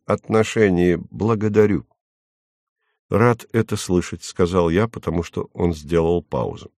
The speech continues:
«Мою книгу издали также в Англии и во Франции», — продолжал Хида. «Английский перевод очень слаб, в нем опущены целые главы и сильно искажена моя мысль.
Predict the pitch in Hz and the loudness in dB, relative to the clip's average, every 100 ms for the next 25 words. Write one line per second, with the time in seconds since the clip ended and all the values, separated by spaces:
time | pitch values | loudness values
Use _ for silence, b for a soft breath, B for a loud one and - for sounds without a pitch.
0 | _ _ _ _ _ _ _ _ _ - | _ _ _ _ _ _ _ _ _ 2
1 | 160 170 170 160 175 165 151 147 131 - | 6 8 6 4 6 6 6 6 6 2
2 | - 127 120 131 127 127 117 - _ _ | -2 0 4 4 6 6 4 0 _ _
3 | _ - 123 107 113 113 135 131 110 113 | _ 0 0 0 0 4 6 6 2 2
4 | 120 120 113 135 117 123 - 127 104 87 | 2 2 0 0 4 4 4 4 4 2
5 | - 92 90 - _ _ _ _ - 95 | -2 0 0 -4 _ _ _ _ -6 0
6 | 90 92 92 92 85 - 90 87 85 _ | 4 4 4 2 2 -4 0 0 -2 _
7 | _ _ _ _ _ 131 143 147 143 131 | _ _ _ _ _ -4 -2 4 4 4
8 | - 127 117 123 123 120 127 117 127 113 | 2 0 0 2 2 4 4 4 2 2
9 | 117 113 - 135 143 113 82 92 117 120 | 0 -2 -2 2 2 2 -4 0 4 4
10 | 107 - 113 - 120 - 123 113 104 - | 2 0 0 -2 -6 -4 0 0 0 2
11 | 123 113 110 107 107 123 117 110 110 - | 4 6 4 4 4 6 6 6 2 0
12 | 113 98 - 123 113 104 101 - 104 95 | -2 -2 -2 0 2 4 2 0 -2 2
13 | 107 113 107 101 107 104 113 147 110 - | 4 6 6 6 6 6 4 2 0 -4
14 | 78 | -6